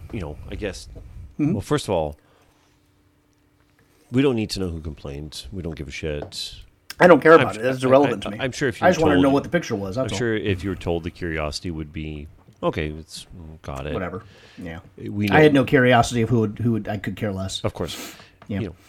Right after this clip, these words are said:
Speaker 1: and, and I get why they don't tell, because in some instances
Speaker 2: Absolutely.
Speaker 1: there would be,
Speaker 2: Totally
Speaker 1: there would
Speaker 2: agree.
Speaker 1: be blowback to someone, and
Speaker 2: Totally
Speaker 1: that's su-,
Speaker 2: agree.
Speaker 1: such an obvious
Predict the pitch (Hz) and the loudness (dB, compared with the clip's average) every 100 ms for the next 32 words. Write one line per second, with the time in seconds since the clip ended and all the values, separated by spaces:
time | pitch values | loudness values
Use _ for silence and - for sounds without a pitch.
0 | - - 107 - 156 143 123 113 98 92 | -20 -10 -4 0 2 2 0 0 0 -2
1 | 82 82 - - 78 76 76 78 78 78 | -4 -6 -8 -14 -8 -8 -6 -8 -8 -8
2 | 73 - 82 78 120 - 131 190 - - | -8 -6 -6 -4 -4 -2 2 2 2 -2
3 | 95 85 76 82 76 370 262 139 120 101 | -2 -2 -2 -4 -2 0 2 4 4 4
4 | 92 85 80 73 73 92 - 73 67 71 | 2 0 0 -2 -4 -8 -8 -8 -8 -10
5 | 73 73 - - - 233 226 202 156 120 | -12 -14 -16 -12 2 6 8 8 4 4
6 | 110 - 110 - 90 76 73 73 73 - | 0 -2 -4 -4 -4 -4 -6 -6 -8 -12